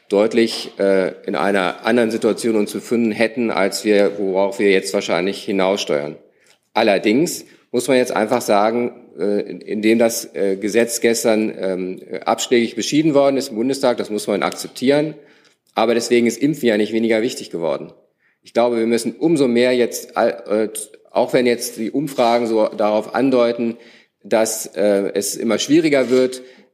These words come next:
äh, dürfen wir nicht aufhören, äh, alles dafür zu tun, dass sich möglichst viele Menschen impfen lassen, die noch nicht geimpft sind, respektive sich boostern lassen oder die vierte Impfung, äh, erhalten, damit, äh, wir eben insbesondere eben,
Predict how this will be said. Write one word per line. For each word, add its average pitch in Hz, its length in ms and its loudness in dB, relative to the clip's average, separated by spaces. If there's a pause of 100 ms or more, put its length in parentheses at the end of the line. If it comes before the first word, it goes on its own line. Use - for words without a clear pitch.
äh, 107 240 2
dürfen 135 240 2
wir 131 80 4
nicht 120 220 0
aufhören, 120 680 0
äh, - 40 -12
alles 107 460 0
dafür 127 280 2
zu 123 100 -4
tun, 123 340 0
dass 107 160 0
sich 107 140 -6
möglichst 123 360 0
viele 107 180 2
Menschen 101 460 0
impfen 156 320 0
lassen, 143 280 2
die 104 40 -2
noch 101 140 -2
nicht 156 260 -2
geimpft 131 300 2
sind, 123 220 0
respektive 107 460 -2
sich 98 240 -6
boostern 147 340 0
lassen 117 280 0
oder 98 200 2
die 98 140 -4
vierte 151 360 2
Impfung, 123 500 0 (400)
äh, 92 60 2
erhalten, 117 800 0 (340)
damit, 107 560 0
äh, 107 220 0
wir 110 200 4
eben 113 220 2
insbesondere 123 960 2 (500)
eben, 117 340 2